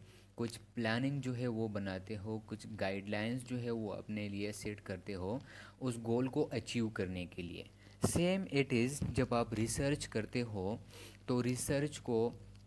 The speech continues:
रिसर्च में आप क्या करते हो, basically क्वेश्चन अराइज करते हो, ठीक है। हाइपोथेसिस स्टेटमेंट जो है वो आप देते हो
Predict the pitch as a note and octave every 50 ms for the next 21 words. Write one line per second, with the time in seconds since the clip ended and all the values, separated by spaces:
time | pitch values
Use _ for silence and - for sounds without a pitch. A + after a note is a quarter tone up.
0 | - - - - - - C#3+ A2+ A#2 G#2+ - C3+ C3 C#3+ C#3 - C#3+ B2+ G#2 A2
1 | A2 A2 - C3 C3+ B2+ A#2 G#2+ G#2+ C3 D3+ D3 C#3 C3+ A#2 B2+ A#2+ D#3+ F3 F3
2 | - - D3+ D3 D3 - - E3+ D#3 B2+ A2+ G#2 G2+ G2+ G#2 G#2 - - G#2 F#2
3 | F2 F#2+ F#2 F2 F2+ F#2 F2 F#2+ G#2+ A2 A2+ C3 C#3+ D3 C#3 B2+ A#2+ - A#2 A2
4 | A2 A2 - - - C#3 C3 - - - A2 A2 G#2+ - C#3 C#3+ C#3+ D3 C3 C3
5 | B2+ C3 C3 A#2+ G#2+ F#2 F#2 G#2 G#2+ A2 G#2 G2+ F#2+ F#2 - A2 G#2+ G2+ G#2+ C3+
6 | E3